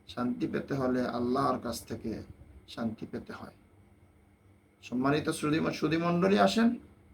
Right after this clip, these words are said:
আমরা অন্তত পক্ষে আর না হলে প্রত্যেক দিন ফজরের নামাজ সময় মতো পড়ি এবং দু চারটি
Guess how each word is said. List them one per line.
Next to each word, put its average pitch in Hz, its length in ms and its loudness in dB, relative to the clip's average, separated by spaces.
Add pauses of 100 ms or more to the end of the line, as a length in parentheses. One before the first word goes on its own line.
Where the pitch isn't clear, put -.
(960)
আমরা 160 220 4
অন্তত 160 360 4 (120)
পক্ষে 165 280 2 (1120)
আর 196 260 10
না 240 160 12
হলে 233 380 10
প্রত্যেক 214 400 8
দিন 226 160 6
ফজরের 208 440 6
নামাজ 180 320 6
সময় 170 340 2
মতো 202 220 4 (100)
পড়ি 240 220 8 (1400)
এবং 151 200 4 (180)
দু 127 140 2
চারটি 160 500 2